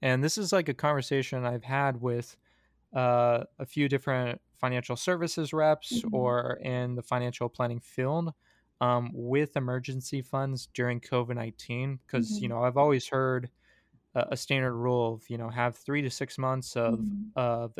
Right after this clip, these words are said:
Speaker 1: an emergency fund for expenses.
Speaker 2: Mm-hmm.
Speaker 1: Um, but, you know, with covid nineteen being over a year, um, really with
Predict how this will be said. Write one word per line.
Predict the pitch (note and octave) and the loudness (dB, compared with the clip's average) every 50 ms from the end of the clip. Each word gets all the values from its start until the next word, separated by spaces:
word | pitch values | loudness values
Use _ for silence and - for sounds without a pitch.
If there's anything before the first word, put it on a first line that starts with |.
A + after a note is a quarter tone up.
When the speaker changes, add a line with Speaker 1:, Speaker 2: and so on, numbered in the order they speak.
| - | -4
Speaker 1:
an | - B2+ A#2+ | -2 -2 -2
emergency | A2+ A2+ A#2 A#2+ B2 B2 - C#3+ C#3 - - D#3+ C#3+ | -2 -2 -2 -2 -2 -2 -2 -4 -4 -4 -2 -4 -4
fund | - - D3+ D3+ D#3 D#3 D#3 D3+ D3 | -2 -2 0 0 0 0 -4 -6 -8
for | - - C3 C3 C3+ | -4 -2 0 0 0
expenses. | C3+ - - - D3+ D3 C#3+ - D#3+ D#3+ D#3+ D#3 - - _ _ - | 0 -4 -6 -6 -6 -6 -4 -2 -2 -2 -2 -4 -10 -14 _ _ -6
Speaker 2:
Mm-hmm. | A#3+ A3+ A3+ G#3 G3+ G#3+ G#3+ - _ - | -6 -6 -6 -6 -10 -10 -14 -14 _ 0
Speaker 1:
Um, | C3 B2+ B2+ B2+ B2+ B2+ B2 B2 B2+ - _ _ _ - | 2 4 4 4 2 2 -2 -4 -6 -8 _ _ _ 0
but, | C3+ C3 C3+ | 0 0 2
you | D3 D#3+ | 2 2
know, | E3 D#3 C3+ A#2+ | 4 4 4 4
with | A#2+ A#2+ - | 0 -2 -2
covid | - D#3+ D#3+ C#3 C3+ | 0 2 2 2 2
nineteen | C3 B2+ B2 - - - C3+ C3+ C#3 C3+ B2 | 0 -2 -2 -4 -6 -6 -4 -4 -4 -4 -4
being | - A#2+ A#2+ A#2 A#2 A#2 A#2 A2+ - _ _ _ _ _ _ - | -4 -4 -4 -4 -6 -8 -10 -12 -14 _ _ _ _ _ _ -2
over | B2+ B2+ A#2 B2+ B2 A#2+ A#2 | -2 0 0 0 0 0 0
a | A2 | -2
year, | A2 B2 B2+ C3+ C#3+ D3 D3+ D3+ D3+ D3+ D3 C3+ - - - - | -4 -4 -2 0 2 2 2 2 2 2 0 -2 -6 -10 -8 -4
um, | B2 A#2+ A#2+ A#2 A#2 A#2 A#2 A#2 A#2 A#2+ - - - | -2 -2 -2 -2 -2 -4 -6 -8 -10 -12 -14 -16 -12
really | C3 B2 A#2+ B2 B2+ C3 C3 C3 B2+ B2 | -8 -4 -2 0 0 2 2 2 2 2
with | A#2+ B2 A#2+ A#2 A2+ - - - | 2 0 0 0 -2 -6 -12 -20